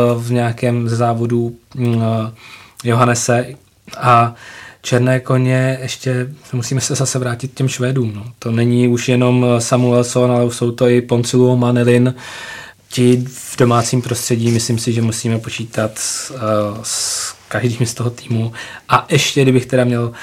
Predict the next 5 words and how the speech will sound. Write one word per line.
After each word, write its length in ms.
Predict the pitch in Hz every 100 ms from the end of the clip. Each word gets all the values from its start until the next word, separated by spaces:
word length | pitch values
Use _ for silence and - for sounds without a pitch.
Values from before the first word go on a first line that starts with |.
| - - -
eh, 340 | 113 113 110 113 - - - - _ _ - - -
pár 220 | 117 117 120
jmen 360 | 117 117 120
říct, 440 | 113 113 113 113 -
tak 380 | - 113 - -